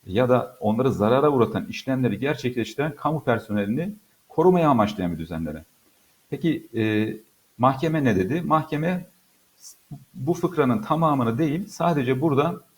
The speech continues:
Milli Güvenlik Kurulunca ve hukuki ve mali kelimelerini iptal etti. E, bu ne anlama geliyor?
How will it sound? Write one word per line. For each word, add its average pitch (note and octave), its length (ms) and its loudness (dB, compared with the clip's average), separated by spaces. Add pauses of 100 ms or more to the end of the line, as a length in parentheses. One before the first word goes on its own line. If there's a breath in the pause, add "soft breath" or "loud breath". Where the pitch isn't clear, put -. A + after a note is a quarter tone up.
(360 soft breath)
Milli D3+ 300 0
Güvenlik C#3+ 420 -2
Kurulunca C#3 720 -2 (540)
ve C3+ 380 -2
hukuki F3+ 600 -4 (160)
ve C#3+ 300 0 (380)
mali B2+ 400 4
kelimelerini B2+ 560 4
iptal D#2+ 360 0
etti. F2 280 -10 (760)
E, F2 360 -2
bu E3+ 100 0
ne D#3 60 2
anlama G2 360 4
geliyor? F#2+ 360 -4